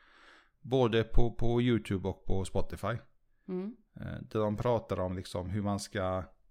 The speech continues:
Speaker 1: mer eller mindre skita i allt och alla och bara satsa på sig själv.
Speaker 2: Mm.
Speaker 1: Den satsningen man gör, det är för ens egna, egna bästa och, eh, vi kommer till det sen, men vi,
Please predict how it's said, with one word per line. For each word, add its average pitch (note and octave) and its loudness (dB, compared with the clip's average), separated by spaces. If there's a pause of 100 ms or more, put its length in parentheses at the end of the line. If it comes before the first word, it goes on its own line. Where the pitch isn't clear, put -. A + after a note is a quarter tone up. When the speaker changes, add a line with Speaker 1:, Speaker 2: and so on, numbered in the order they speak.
(200)
Speaker 1:
mer C#3+ 2
eller C3+ 4
mindre A#2+ 2
skita C3 2
i G#2 2
allt A2+ 0
och G#2 2
alla G#2 -4 (100)
och G#2+ -6
bara F#2 -4
satsa B2 -10
på F#2+ -8
sig F#2+ -6
själv. G2 -8 (380)
Speaker 2:
Mm. F3 -6 (460)
Speaker 1:
Den A2 2
satsningen A2 0
man A2 0
gör, G2 2
det A2+ 0
är G#2+ 0
för G#2+ -4
ens G2+ 0
egna, F#2+ -2
egna G#2+ -4
bästa F#2 -6
och, F2 -10 (200)
eh, - -14 (300)
vi A#2 -2
kommer A2+ 4
till A#2+ 0
det G#2+ 2
sen, G2+ 0
men A#2 0
vi, B2 4